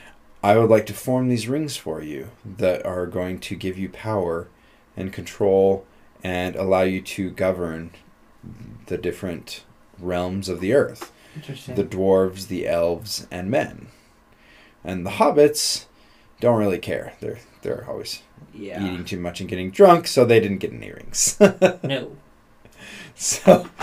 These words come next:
Speaker 1: uh, but they, uh, yeah, he approached them as an angel of light. He tricked them into taking these rings
Speaker 2: Hmm.
Speaker 1: and forged in secret one ring that would rule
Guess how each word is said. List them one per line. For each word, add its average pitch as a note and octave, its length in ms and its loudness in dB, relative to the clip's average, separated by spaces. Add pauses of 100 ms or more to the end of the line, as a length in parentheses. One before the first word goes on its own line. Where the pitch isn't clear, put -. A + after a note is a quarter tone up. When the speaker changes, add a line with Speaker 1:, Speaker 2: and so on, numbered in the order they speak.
(380)
Speaker 1:
uh, A#2 460 10 (840)
but A2 520 4
they, A2+ 320 8
uh, G2 280 6 (680)
yeah, A#2 180 6
he G#2 140 2
approached A#2+ 320 2
them B2+ 80 -2
as A2+ 100 -2
an A2 60 -2
angel G#2 220 -2
of F#2 60 -8
light. E2+ 200 -2
He F2+ 320 -6 (280)
tricked - 460 0
them D2+ 360 -8
into F#2+ 240 -10
taking E2+ 360 -8
these D#2 200 -14
rings - 520 -14
Speaker 2:
Hmm. C3+ 180 -2 (880)
Speaker 1:
and F#2+ 300 -4
forged A2 320 4
in G2 60 -2
secret G2+ 580 -2
one A#2 300 0
ring F2 500 -6
that F2 140 -2
would F2 440 -8
rule F#2+ 400 -2